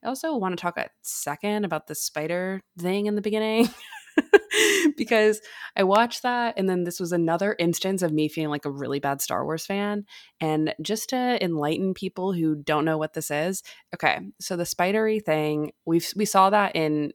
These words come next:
Return of the Jedi. We've seen that for years, right, in the shadows of Jabba's palace. But here, it looked really cool, super stop motion-y, just awesome. And I found out that that was the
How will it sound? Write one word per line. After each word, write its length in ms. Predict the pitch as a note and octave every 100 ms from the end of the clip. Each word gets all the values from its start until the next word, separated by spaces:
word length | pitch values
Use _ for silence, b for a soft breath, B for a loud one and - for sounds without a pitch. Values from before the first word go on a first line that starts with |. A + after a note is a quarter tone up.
| -
Return 260 | D#3+ D3+
of 80 | D3
the 60 | C#3
Jedi. 280 | - - -
We've 140 | -
seen 140 | - F3
that 140 | -
for 80 | -
years, 420 | - G1+ - -
right, 160 | D3+ D3
in 80 | D#3
the 80 |
shadows 560 | D3 - C3+ C#3+ C#3+ C#3+
of 80 | C#3
Jabba's 300 | C#3 C#3 C#3+
palace. 420 | - - - -
But 200 | D#3 D3 B B B B
here, 420 | - C4 A3 E3 -
it 60 | E3
looked 280 | E3 E3
really 200 | E3 D3 C#3+
cool, 540 | D#3+ D#3+ D3+ D3 C#3+
super 300 | - - -
stop 240 | D3+ C#3+ C3
motion-y, 680 | D3 D3 - C#3+ C#3 C#3 C#3 - - - D3+
just 200 | - D3+ -
awesome. 460 | - - - - - B B B -
And 420 | D#3+ D3+ D3+ D3 - D#3+
I 80 |
found 280 | D#3+ A3 A#3
out 200 | A3+ G#3+
that 220 | F#3+ F#3+ -
that 580 | - - F3 F#3+ G#3 -
was 600 | - F3+ G3+ F3 - - -
the 240 | D#3+ F3